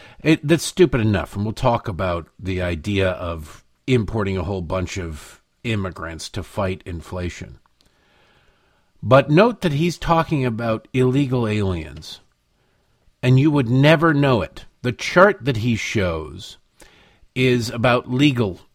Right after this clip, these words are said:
immigration. There is no line drawn between legal immigration, illegal immigration, nothing. It doesn't matter. It doesn't matter from where. It doesn't matter if it's visa overstays. He is conflating the entire thing. He is putting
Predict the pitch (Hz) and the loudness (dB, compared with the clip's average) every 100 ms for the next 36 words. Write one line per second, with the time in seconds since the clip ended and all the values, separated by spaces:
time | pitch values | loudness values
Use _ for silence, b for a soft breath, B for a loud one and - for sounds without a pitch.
0 | - 101 92 95 82 - 95 107 113 117 | -4 -2 -2 -2 -4 -4 -2 0 2 0
1 | 101 117 160 180 151 160 131 131 127 123 | 2 4 6 6 6 6 6 6 6 2
2 | 98 - 110 110 101 98 120 123 120 117 | 0 -2 0 0 0 0 -2 0 0 0
3 | 110 110 107 123 107 104 104 104 101 101 | 0 0 -2 -4 -6 -6 -4 -4 -2 -2
4 | 101 101 95 95 92 98 95 110 110 113 | -2 -2 -2 -2 -2 0 2 2 0 -2
5 | 101 101 90 90 - 95 90 90 - b | -4 -4 -6 -6 -6 -4 -4 -6 -10 b
6 | b b 104 113 98 101 95 95 90 92 | b b 0 0 0 0 0 -2 -6 -8
7 | 98 117 113 101 90 90 90 85 92 85 | -4 0 0 -2 -4 -4 -4 -4 -6 -4
8 | 101 101 98 98 98 - 95 - B B | -4 -4 -6 -6 -8 -6 -6 -6 B B
9 | B B - 151 131 127 - - 120 110 | B B 4 4 6 2 0 -4 -2 -2
10 | - 131 135 123 127 123 - 110 101 104 | 0 4 4 2 -2 -4 -8 -6 -4 -4
11 | - - 123 123 120 120 - 107 85 90 | -8 -12 -6 -4 -2 -4 -6 -6 -4 -6
12 | 90 - 117 101 | -8 -10 -8 -8